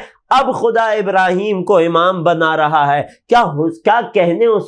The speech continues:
حسین کی خلت اور خدا سے دوستی کے کہ جب پیدا ہوئے تو امام تھے۔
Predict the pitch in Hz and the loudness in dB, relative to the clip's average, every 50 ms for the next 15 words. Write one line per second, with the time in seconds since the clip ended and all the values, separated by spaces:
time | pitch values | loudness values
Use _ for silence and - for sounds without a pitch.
0 | - - 151 151 151 170 180 196 220 240 220 208 180 - 196 185 156 147 151 - | -6 -2 -2 0 2 2 0 0 0 0 -2 -2 -4 -4 0 0 0 0 0 0
1 | 185 185 185 190 214 220 220 220 202 180 156 151 - 170 170 165 170 185 196 185 | 0 0 2 0 0 -2 0 0 -2 0 -2 -2 -2 -2 -2 0 0 0 0 0
2 | 226 208 185 165 151 175 175 165 170 - - 226 220 202 151 - 233 262 277 285 | 0 0 0 0 0 0 0 0 -2 -4 -4 -2 -2 -2 0 0 2 4 4 2
3 | - - - - - - - 214 180 147 208 220 226 214 214 220 - - 196 180 | 2 -2 -8 -16 -10 -4 -4 -2 -2 0 -2 0 0 -2 -2 -4 -2 -2 -2 -2
4 | 180 180 170 175 202 214 208 180 151 127 143 170 196 220 240 254 240 170 - 226 | -2 -2 -2 -2 -2 0 0 -2 -2 -4 -6 -4 0 0 2 2 0 -2 -2 -2
5 | 214 196 - - 180 170 151 147 147 151 165 170 175 175 165 151 147 - - - | -2 -2 -2 -2 -2 -2 0 0 0 -2 0 -2 -2 -2 -4 -6 -8 -10 -8 -4
6 | 160 160 175 170 156 127 101 98 | -2 0 2 2 0 -2 -4 -6